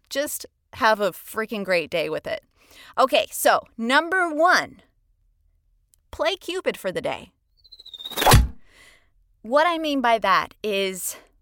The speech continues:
make somebody else's day. Show, show somebody that you care about, that you love them.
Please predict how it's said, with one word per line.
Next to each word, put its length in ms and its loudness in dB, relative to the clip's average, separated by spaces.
make 380 0
somebody 560 0
else's 440 0
day. 360 -10
Show, 460 0
show 300 -2
somebody 520 -4
that 140 -2
you 180 -10
care 280 0
about, 360 0
that 140 -6
you 100 -6
love 240 2
them. 340 -4